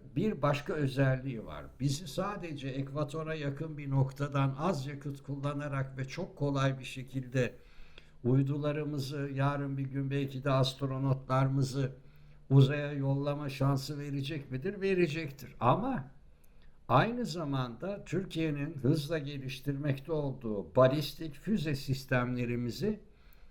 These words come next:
Hint Okyanusu'na doğru kullanma ve test etme şansımızı doğuruyor. İşte dünyanın rahatsız olduğu konu burası. Bizim uzaya çıkmamızdan çok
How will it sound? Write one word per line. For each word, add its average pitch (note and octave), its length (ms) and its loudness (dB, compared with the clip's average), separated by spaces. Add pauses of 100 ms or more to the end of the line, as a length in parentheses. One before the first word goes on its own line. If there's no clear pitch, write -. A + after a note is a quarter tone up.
(280)
Hint A3+ 260 6
Okyanusu'na C3 840 0
doğru B2 480 0 (120)
kullanma C#3 840 2 (400)
ve C3+ 240 4
test - 340 4
etme G#2+ 500 0 (100)
şansımızı A2+ 880 0
doğuruyor. E2+ 560 -6
İşte C3+ 460 0
dünyanın C3+ 760 2
rahatsız B2+ 560 2
olduğu A2 540 -2
konu F3 340 0
burası. E3 380 -4 (1600)
Bizim C3+ 320 0
uzaya D3 400 -4
çıkmamızdan D3+ 840 -2
çok - 560 4